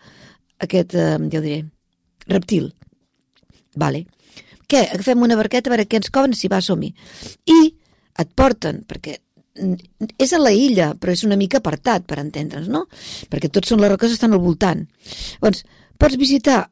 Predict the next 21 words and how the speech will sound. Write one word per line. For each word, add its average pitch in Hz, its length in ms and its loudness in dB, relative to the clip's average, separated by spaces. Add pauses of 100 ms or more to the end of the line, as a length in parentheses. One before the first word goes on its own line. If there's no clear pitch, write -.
(560)
ells 240 240 -2
en 262 80 4
diuen 262 240 6
també 190 340 0
els 185 180 -2
farallons. 175 580 4 (480)
Els - 220 -4
Faraglioni 330 640 6 (420)
i 226 60 4
els 214 120 0
farallons, 185 340 2
diuen 233 200 2
dos 185 160 -2
maneres. 151 340 -4 (460)
Els 180 180 -2
Faraglionis, 175 1500 0
el - 140 -10
pare 147 220 -4 (100)
Faraglioni, 254 540 2 (1900)
el 247 120 4
diuen 226 200 4